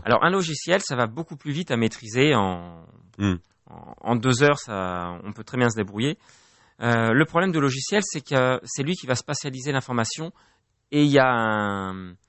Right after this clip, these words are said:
Speaker 1: il y a un exercice co-, cognitif qu'on ne fait pas, c'est vraiment le,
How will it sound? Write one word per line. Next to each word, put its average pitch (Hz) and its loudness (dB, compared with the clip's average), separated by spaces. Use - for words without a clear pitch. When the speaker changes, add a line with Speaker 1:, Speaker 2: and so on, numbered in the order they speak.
Speaker 1:
il 127 -4
y 143 4
a - 6
un 147 6
exercice 160 2
co-, 131 0
cognitif 156 -2
qu'on 156 -8
ne 139 -2
fait 139 -4
pas, 170 2
c'est 147 -6
vraiment 147 2
le, 113 2